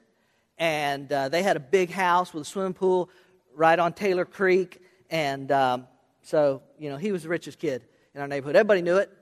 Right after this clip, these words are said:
Mark certainly knew it, wanted to make sure everybody else knew it. Now, Mark was a few years younger than most of us who hung around together,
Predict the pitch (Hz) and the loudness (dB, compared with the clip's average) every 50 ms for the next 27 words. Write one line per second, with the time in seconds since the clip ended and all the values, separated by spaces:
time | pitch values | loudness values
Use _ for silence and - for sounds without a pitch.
0 | _ _ _ _ _ _ _ _ _ _ _ _ _ _ - 170 196 196 - - | _ _ _ _ _ _ _ _ _ _ _ _ _ _ 2 4 4 4 2 0
1 | - 185 175 156 165 160 160 170 175 196 220 - - - 143 160 165 160 165 180 | -2 -2 -2 -2 -4 -2 0 2 2 2 2 -2 -6 -8 -6 -4 -4 -2 -4 -4
2 | 170 - - 175 165 160 175 180 214 226 214 - 185 160 156 180 233 - - _ | -4 -2 -2 0 2 4 6 6 6 4 4 2 0 2 2 2 2 0 -6 _
3 | _ _ _ _ _ _ _ _ _ _ _ _ _ _ - 170 185 185 196 202 | _ _ _ _ _ _ _ _ _ _ _ _ _ _ -4 0 2 2 4 6
4 | 214 262 294 285 294 240 - - 202 190 180 180 170 - - 240 220 208 190 160 | 6 6 6 4 2 0 0 0 2 4 4 4 4 2 0 0 0 0 2 2
5 | 170 196 196 185 170 160 143 151 151 143 139 139 139 135 131 131 135 _ _ - | 2 2 2 2 0 -2 -2 -2 -2 -4 -4 -4 -6 -10 -14 -18 -20 _ _ -6
6 | 143 165 170 185 - - 170 156 160 160 - - 156 147 175 170 170 165 175 180 | -2 0 0 0 0 -2 2 4 2 2 2 0 -4 -2 -2 -2 0 0 0 0
7 | 180 175 - 175 185 190 185 202 202 185 | 0 -2 -2 2 2 2 4 2 0 -2